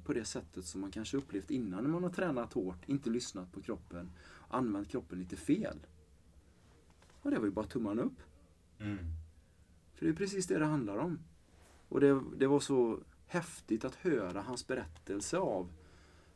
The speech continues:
Speaker 1: att han, han bara var ute och sprang, det kändes skönt.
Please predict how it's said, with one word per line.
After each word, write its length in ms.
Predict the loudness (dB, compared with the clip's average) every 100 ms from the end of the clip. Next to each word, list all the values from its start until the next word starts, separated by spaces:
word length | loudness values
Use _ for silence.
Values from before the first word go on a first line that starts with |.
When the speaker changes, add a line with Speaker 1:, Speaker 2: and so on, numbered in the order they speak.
| -14
Speaker 1:
att 80 | -6
han, 300 | -4 -2 -4
han 120 | -4 0
bara 120 | 2
var 100 | 2
ute 120 | 0
och 40 |
sprang, 460 | -2 0 2 4 2
det 60 | 0
kändes 320 | 0 0 -2
skönt. 680 | 0 2 2 0 -6 -14